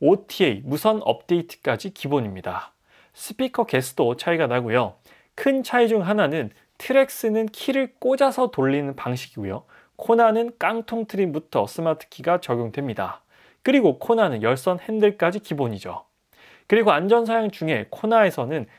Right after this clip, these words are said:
다중 충돌 방지 자동 제동 시스템이 들어가는데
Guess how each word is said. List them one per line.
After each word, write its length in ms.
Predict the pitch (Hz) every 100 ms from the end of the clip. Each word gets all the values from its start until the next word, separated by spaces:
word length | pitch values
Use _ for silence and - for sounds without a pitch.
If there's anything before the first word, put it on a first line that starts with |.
| _ -
다중 400 | - 190 240 247
충돌 420 | - 254 247 240
방지 400 | 208 175 - 135
자동 380 | - 139 170 165
제동 300 | 127 147 170
시스템이 480 | - 147 - 147 135
들어가는데 720 | 127 117 101 104 165 107